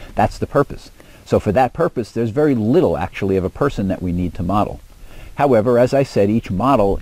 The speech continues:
it does en-, it does encompass value judgments, judgments about what's most important about a person, what do we want to manage. Okay, so to create an information model, we first define our types, like, for example, a person.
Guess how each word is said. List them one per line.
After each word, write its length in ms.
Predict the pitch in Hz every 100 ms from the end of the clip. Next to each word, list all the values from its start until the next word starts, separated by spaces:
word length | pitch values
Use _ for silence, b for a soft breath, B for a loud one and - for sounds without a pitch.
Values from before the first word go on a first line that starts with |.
| -
it 180 | 90 87
does 240 | 117 127
en-, 200 | 123 113 -
it 160 | 113
does 220 | 104 113 117
encompass 540 | 110 - 135 110 -
value 380 | 92 117 143 98
judgments, 520 | 82 82 80 - - - -
judgments 480 | - 120 120 135 -
about 320 | 104 101 98 - B B
what's 260 | 117 127
most 300 | 127 120 113
important 420 | 113 - 113 - 107
about 200 | 101 98
a 40 |
person, 380 | - 120 - 80
what 160 | 95
do 80 | -
we 120 | 110
want 240 | 110 104 107
to 60 |
manage. 500 | 101 104 104 - - - - B B B B B B -
Okay, 280 | 101 139 110
so 160 | -
to 80 | 98
create 280 | - 113 135
an 100 | 123
information 480 | 110 113 110 - 95
model, 240 | 104 117
we 100 | 110
first 300 | - 107 -
define 320 | 113 113 107
our 100 | 107
types, 420 | 110 131 - -
like, 200 | - 92
for 140 | - 104
example, 420 | 98 92 98 104
a 80 | 107
person. 400 | - 127 - 123